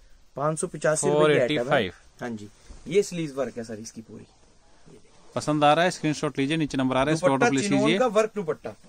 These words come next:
Speaker 2: और जो order करोगे वही मिलेगा आपको।
Speaker 1: चिनोन का work दुपट्टा है सर, ये देखिए।
Speaker 2: फ़ाइव एटी फ़ाइव।
Speaker 1: फ़ाइव एटी फ़ाइव। ये दे सर एक पाँच सौ रुपए की चीज रहेगी, फ़ाइव एटी फ़ाइव के बाद पाँच सौ रुपए आ रहा हूँ दोबारा।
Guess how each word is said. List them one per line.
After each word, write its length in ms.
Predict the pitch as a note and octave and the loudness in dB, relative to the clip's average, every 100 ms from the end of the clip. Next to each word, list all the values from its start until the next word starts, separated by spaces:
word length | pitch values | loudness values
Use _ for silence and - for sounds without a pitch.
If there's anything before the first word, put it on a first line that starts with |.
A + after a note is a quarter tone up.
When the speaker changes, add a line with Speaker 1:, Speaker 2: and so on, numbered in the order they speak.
| - _ - | -20 _ -8
Speaker 2:
और 120 | B2 | -6
जो 200 | A#2 D3+ E3+ | 0 2 4
order 300 | D3+ D3 E3 | 4 2 2
करोगे 300 | G#3 E3 F#3+ | 2 2 2
वही 180 | D#3+ D3 | 4 4
मिलेगा 300 | C#3 C3+ D#3 | 4 4 2
आपको। 240 | - F#2+ | 0 -6
Speaker 1:
चिनोन 400 | F2 F3+ F#3 G3+ | -6 -6 -4 -4
का 100 | G#3+ A#3 | 0 0
work 180 | G#3 D#3+ | 0 -4
दुपट्टा 360 | E3+ C#3 - | -8 -8 -10
है 60 | A2 | -12
सर, 140 | A2 - B2 | -14 -18 -12
ये 120 | B2+ | -10
देखिए। 280 | A2 - - _ _ _ _ _ _ | -10 -16 -20 _ _ _ _ _ _
Speaker 2:
फ़ाइव 260 | - B2+ A#2+ | -6 -4 -4
एटी 140 | A2 | -6
फ़ाइव। 200 | A#2 G2 - - - | -4 -6 -10 -20 -8
Speaker 1:
फ़ाइव 240 | C#3 C#3+ C3 | -2 -2 -4
एटी 180 | A2+ A2 | -12 -20
फ़ाइव। 200 | - - _ - - - - - - _ - - _ - - - - - _ | -20 -20 _ -20 -20 -20 -20 -20 -20 _ -20 -20 _ -20 -20 -20 -20 -20 _
ये 160 | F3+ D#3+ | -10 -8
दे 120 | E3 | -6
सर 180 | D#3 F3 | -2 -2
एक 120 | E3+ | -2
पाँच 280 | - D3+ D#3+ | -6 -6 -6
सौ 80 | F3+ | -8
रुपए 160 | E3+ F3+ | -8 -8
की 80 | F3+ | -10
चीज 260 | - E3+ | -12 -6
रहेगी, 240 | D#3+ D#3 G#3 | -2 -2 -4
फ़ाइव 280 | E3 E3+ E3+ | -4 -4 -4
एटी 220 | E3 F3 | -10 -6
फ़ाइव 220 | E3 E3 | -4 -2
के 100 | F3 | 0
बाद 120 | F3+ | 0
पाँच 240 | F3 D#3+ D#3+ | 0 -6 -6
सौ 60 | |
रुपए 160 | E3+ F3 | -4 -4
आ 60 | |
रहा 120 | C#3+ D#3 | -4 -8
हूँ 80 | |
दोबारा। 360 | E3 D3+ D3 F#3+ | -6 -6 -4 -6